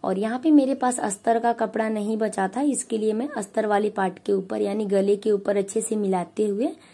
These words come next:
स्टिच कर लूँगी। आप चाहें तो प्रेस से इसे चिपका सकते हैं, but इस टाइम लाइट नहीं था, इसकी वजह से मैं सिलाई करके इसको सेट कर ले रही हूँ।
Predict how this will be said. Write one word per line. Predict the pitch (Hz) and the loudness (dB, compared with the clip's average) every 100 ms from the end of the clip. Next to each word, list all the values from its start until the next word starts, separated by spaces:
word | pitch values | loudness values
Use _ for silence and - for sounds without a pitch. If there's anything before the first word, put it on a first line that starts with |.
| - _ _ - | -20 _ _ -10
स्टिच | 202 - 196 | -8 -4 -4
कर | - 208 190 | -2 0 0
लूँगी। | 190 190 247 320 | -2 0 0 0
आप | 208 214 | -2 -2
चाहें | - 220 220 | -2 -2 0
तो | 233 | -2
प्रेस | 226 214 220 220 | 2 2 2 0
से | 240 | -2
इसे | 226 254 | 0 -2
चिपका | 247 226 220 196 | -4 -4 0 -2
सकते | 196 185 - | -2 -8 -4
हैं, | 240 | 2
but | 285 226 - | 4 2 -4
इस | - 202 - | -8 -8 -4
टाइम | 214 208 | -2 0
लाइट | 190 185 214 220 | 0 0 -2 -2
नहीं | 208 190 | -2 -2
था, | 185 262 | -2 -4
इसकी | 294 - - | -6 -4 0
वजह | 208 | 0
से | 202 208 | 0 -4
मैं | 214 | -6
सिलाई | - 208 190 190 | -6 -2 0 0
करके | 208 196 208 208 | -4 -2 -2 -2
इसको | 196 - 294 | -4 -4 -2
सेट | 254 190 | -2 -4
कर | - 180 | -6 -6
ले | 175 175 | -4 -2
रही | 185 185 | -2 -2
हूँ। | 185 | -4